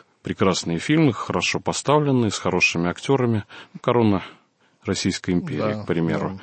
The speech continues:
Speaker 1: Фильм прекрасно сделан профессионально,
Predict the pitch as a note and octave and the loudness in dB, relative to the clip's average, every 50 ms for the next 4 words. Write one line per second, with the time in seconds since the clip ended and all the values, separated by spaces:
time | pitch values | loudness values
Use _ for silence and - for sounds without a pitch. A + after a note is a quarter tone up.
0 | - - - - - - - - - - C3+ C3+ B2 F#2+ D#2 - - - - - | -14 -16 -16 -16 -18 -18 -20 -12 -2 2 4 4 4 4 2 -4 -12 -20 -20 -20
1 | - _ - - _ - F#2+ F#2 - - B2 C3 A2 - - G2+ F#2+ F#2+ G#2+ C3+ | -20 _ -20 -14 _ -4 -2 -2 2 2 4 4 2 2 2 2 2 2 4 4
2 | E3 F3+ F#3 F3+ F3 D#3+ - - - - D#3+ - - - - E3+ D#3+ D#3+ D#3+ D#3 | 6 6 6 6 4 2 -4 -6 -2 -2 -2 -2 -2 0 2 4 6 6 6 6
3 | D#3 D3 D3 D3 C#3 A#2 | 8 8 6 6 4 2